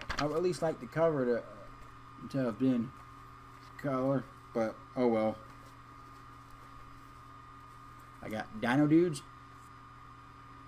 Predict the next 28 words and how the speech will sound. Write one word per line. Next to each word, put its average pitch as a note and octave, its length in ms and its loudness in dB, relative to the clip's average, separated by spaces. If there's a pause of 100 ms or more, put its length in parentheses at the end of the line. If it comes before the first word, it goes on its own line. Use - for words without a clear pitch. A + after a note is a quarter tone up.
(220)
Yeah, A#2+ 140 0
not D3+ 280 6
every C#3 220 6
bit C3+ 160 2
of B2+ 60 2
the B2 60 2
man, C3+ 380 6
all B2 200 2
the A#2+ 60 2
manuals B2 360 6
are G2+ 160 4
hun-, A#2 180 4 (140)
are G#2 200 0 (1000)
perfect, C3+ 520 8
but G#2+ 420 2
at C3 100 -2
least C#3 260 6
I C3+ 120 0
still C3 180 0
have C3 260 4
'em. C#3 180 2 (160)
They A2+ 80 0
exist. B2 460 2 (1120)
Better C3 220 8
than A2+ 120 4
not A#2+ 180 6
having A2 280 4
'em, A2+ 140 0